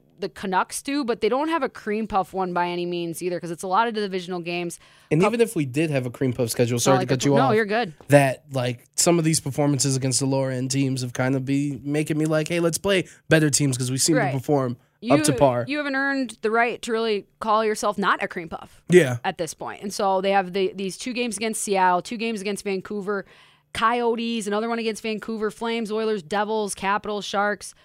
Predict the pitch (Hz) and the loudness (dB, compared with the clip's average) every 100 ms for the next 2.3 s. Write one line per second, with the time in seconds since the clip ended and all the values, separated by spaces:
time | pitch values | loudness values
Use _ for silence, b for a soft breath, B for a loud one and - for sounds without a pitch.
0 | b b b - 190 185 180 175 - 208 | b b b -4 0 2 2 0 -4 0
1 | 202 208 208 - 175 220 240 240 233 208 | 2 2 0 -8 -10 -6 -4 -2 -4 -4
2 | 214 190 - | -2 -2 -4